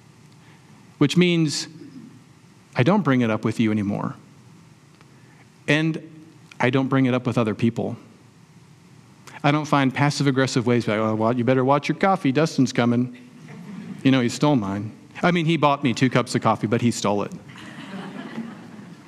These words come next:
The third thing that forgiveness means, and this is the hardest, forgiveness means you don't replay the situation to yourself. Forgiveness means you don't bring it up with the person,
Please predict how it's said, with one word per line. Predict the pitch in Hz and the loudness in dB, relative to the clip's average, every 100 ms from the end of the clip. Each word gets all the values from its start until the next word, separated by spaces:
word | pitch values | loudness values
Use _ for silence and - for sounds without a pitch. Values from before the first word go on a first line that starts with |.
| - - - - - - - | -20 -20 -20 -20 -20 -12 0
The | 147 | 2
third | 202 233 | 4 2
thing | 190 | 2
that | 156 139 | 2 2
forgiveness | 143 131 127 123 | 2 2 2 0
means, | - 120 117 113 | 2 2 2 2
and | 143 | 2
this | 165 | 2
is | 143 | 2
the | 123 | 0
hardest, | 120 117 107 107 - - - - - - - - | 2 0 -2 -6 -8 -12 -20 -20 -20 -20 -20 -2
forgiveness | 135 156 196 190 | 2 4 2 2
means | 170 160 | 2 2
you | 143 | 2
don't | 147 139 143 - 120 | 2 0 -8 -10 0
replay | 120 156 147 - 135 127 120 | 2 2 0 0 2 2 0
the | 113 | 0
situation | 107 131 - 117 117 - 107 | 0 -2 0 0 0 0 0
to | 120 | 0
yourself. | 104 - 117 104 110 - - - - - - - - - | 0 -2 -2 -2 -4 -12 -18 -20 -20 -20 -20 -20 -20 -6
Forgiveness | - 131 147 139 | 2 4 4 2
means | 156 147 135 - | 4 4 4 4
you | |
don't | 127 143 | 2 4
bring | 147 143 | 2 4
it | |
up | 135 131 | 2 0
with | 117 | -4
the | |
person, | 104 135 139 185 196 196 | 0 0 2 0 0 -2